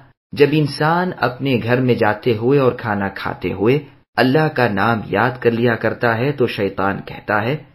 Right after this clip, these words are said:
کہ اے شیطانو، نہ تو تمہارے لیے رات گزارنے کی جگہ ہے، نہ رات کا کھانا کھانے کی۔" جب وہ گھر میں جاتے ہوئے، کھانا کھاتے ہوئے اللہ تعالیٰ کا نام نہیں لیتا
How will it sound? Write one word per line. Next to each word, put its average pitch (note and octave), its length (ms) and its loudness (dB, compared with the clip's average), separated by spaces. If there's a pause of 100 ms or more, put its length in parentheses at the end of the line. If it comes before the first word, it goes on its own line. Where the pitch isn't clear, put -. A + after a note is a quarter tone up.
(240)
کہ C3 120 2
اے D3+ 180 6
شیطانو، C#3+ 580 2 (880)
نہ B2 160 2 (140)
تو G3 80 4
تمہارے D3+ 420 2
لیے C#3 220 4
رات A#2+ 280 2
گزارنے A2 380 2
کی G#2 160 -8
جگہ A#2 200 2
ہے، B2 220 0 (520)
نہ B2+ 100 0
رات A#2+ 540 2
کا C3+ 180 2 (120)
کھانا A2 460 -4
کھانے C3+ 260 0
کی۔" C#3 280 -4 (440)
جب F#3+ 260 2
وہ C3+ 120 4
گھر B2 160 2
میں B2 120 2
جاتے G2+ 340 2
ہوئے، A#2 200 2
کھانا F#2+ 360 -6
کھاتے G2+ 360 -2
ہوئے A2+ 220 2 (560)
اللہ F#3+ 320 2
تعالیٰ A2+ 260 0
کا F#2+ 120 -4
نام G2 260 -2
نہیں G2 280 -8
لیتا A2 340 -2